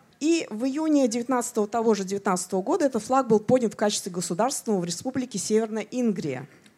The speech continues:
которая находилась в Карелии, очень недолго просуществовала. Ингерманский добровольческий отряд, а, состоял, а,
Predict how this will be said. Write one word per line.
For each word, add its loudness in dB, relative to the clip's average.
которая 4
находилась 2
в -12
Карелии, 2
очень 0
недолго 2
просуществовала. -8
Ингерманский -2
добровольческий 2
отряд, 0
а, -2
состоял, -2
а, -2